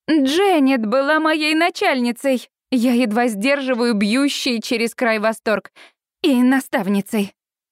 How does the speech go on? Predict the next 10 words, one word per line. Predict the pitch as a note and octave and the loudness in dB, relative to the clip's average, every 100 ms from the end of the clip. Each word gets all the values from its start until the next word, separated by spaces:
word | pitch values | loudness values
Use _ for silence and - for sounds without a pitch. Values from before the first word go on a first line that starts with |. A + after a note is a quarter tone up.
| _ _ - | _ _ -2
Вот | G3 E3+ E3 C#3+ | 0 2 0 -2
как. | - D#3 D#3+ - - - _ _ _ _ B3+ | -4 -4 -4 -6 -12 -14 _ _ _ _ -2
Лоис | B3 B3 B3 B3 | 0 2 0 -2
окидывает | A3+ B3 G#3 A3 A3+ - | -4 -2 -2 -2 -2 -2
меня | A3 A3 B3+ | 0 2 2
оценивающим | A#3+ - G#3 G3+ G3 G#3 - G#3 | -2 -2 -2 0 0 -2 0 -2
взглядом. | G3 F#3+ G3 F3 E3+ E3+ E3+ _ _ _ _ _ _ _ _ - | -2 -2 -2 0 -2 -4 -6 _ _ _ _ _ _ _ _ -4
Тогда | G3+ F3+ E3 F#3 G#3+ | -4 -2 -2 -2 -2
вы, | E3 F3 F3+ | 0 0 2
думаю, | F3+ D#3+ D#3 E3 E3+ E3 | 0 0 0 2 2 0